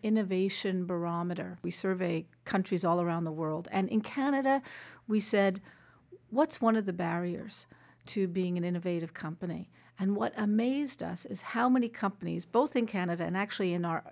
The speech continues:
in our other survey respondents, said, that one of the big barriers is we do not have enough out-of-the-box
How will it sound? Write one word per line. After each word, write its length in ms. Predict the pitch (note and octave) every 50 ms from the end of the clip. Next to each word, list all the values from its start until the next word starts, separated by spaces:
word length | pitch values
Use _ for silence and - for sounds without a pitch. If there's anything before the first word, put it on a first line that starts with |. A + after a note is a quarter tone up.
| - -
in 120 | - F#3
our 120 | E3+ D#3+ -
other 360 | F#3+ G3 G3 G3+ F#3 F3 F3
survey 380 | F3 - - E3+ D#3+ E3+ F3
respondents, 600 | E3+ E3+ E3 - - E3 E3 E3 E3 F3 F3+ -
said, 400 | - - F#3 F3+ F3+ F3+ E3+ F#3 - - - - - - - - - - _ _ _ -
that 200 | F#3+ E3 - -
one 200 | G3 G#3+ A#3 A#3+
of 160 | A3+ F#3+ F3+
the 100 | F#3 F3
big 300 | - - A3 A#3 G#3+ G#3+
barriers 560 | A3 G3 F#3+ F#3+ F#3+ G3 F#3+ F3 E3+ E3+ F3
is 140 | F3 E3 E3+
we 120 | F3 F3
do 200 | E3 - F#3+ F#3
not 220 | F#3+ F#3+ F#3 F#3 E3+
have 220 | F3+ F3+ E3+ F3+
enough 280 | F3 E3+ E3+ E3 - - - -
out-of-the-box 1120 | F#3 F#3 F#3+ F#3+ G3+ G3+ G3 G3 F3+ F3 - - D#3 D#3+ E3 E3+ - - - - - -